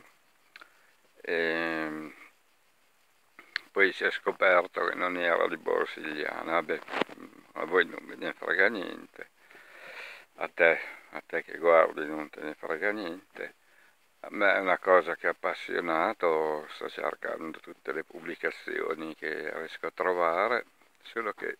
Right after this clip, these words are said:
la chiesa è chiusa, non so chi cazzo chiedere, perché non c'è anima viva, e mi sa che bisognerà venire qua per vedere i quadri durante la funzione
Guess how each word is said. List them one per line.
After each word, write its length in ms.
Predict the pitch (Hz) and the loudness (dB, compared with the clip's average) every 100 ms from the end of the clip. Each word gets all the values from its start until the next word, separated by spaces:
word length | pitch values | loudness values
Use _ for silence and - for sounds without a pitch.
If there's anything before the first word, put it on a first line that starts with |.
| _ | _
la 100 | 90 | -10
chiesa 560 | 80 - 90 85 85 82 | -10 -10 -10 -10 -6 -8
è 140 | - - | -8 -16
chiusa, 500 | - - - 101 90 - | -14 -16 -14 -14 -14 -14
non 200 | - 85 | -12 -12
so 140 | - 78 | -10 -10
chi 120 | 78 | -10
cazzo 380 | - 80 - 76 | -6 -6 -6 -12
chiedere, 540 | - 82 78 76 - - _ - - - - - _ - | -8 -8 -6 -6 -8 -12 _ -20 -20 -18 -18 -20 _ -10
perché 300 | 73 - 71 | -10 -8 -8
non 180 | 78 | -8
c'è 180 | 76 - | -10 -8
anima 440 | 78 76 78 82 90 | -4 -4 -6 -4 -4
viva, 560 | 107 104 110 127 131 - _ _ - | -6 -12 -8 -6 -6 -8 _ _ -20
e 760 | - 78 - - - - - _ _ _ _ _ - - - - _ | -16 -14 -14 -16 -18 -20 -20 _ _ _ _ _ -20 -20 -20 -20 _
mi 100 | 85 | -14
sa 180 | - 85 | -6 -6
che 140 | - | -6
bisognerà 580 | 85 78 82 85 87 87 | -12 -10 -6 -2 2 2
venire 380 | 85 82 87 85 | 2 0 2 2
qua 180 | - 98 | 2 -4
per 240 | - - | -2 -4
vedere 380 | - - - 90 | -4 -6 -2 -2
i 60 | 87 | -2
quadri 540 | 87 92 95 95 92 | 0 0 0 -2 -2
durante 880 | - 80 82 85 80 - 80 80 80 | -2 0 2 0 -2 -2 0 0 -2
la 140 | 80 | -6
funzione 1120 | 80 85 85 80 - 85 87 87 82 82 82 | -10 -8 -10 -8 -2 0 2 2 0 0 -2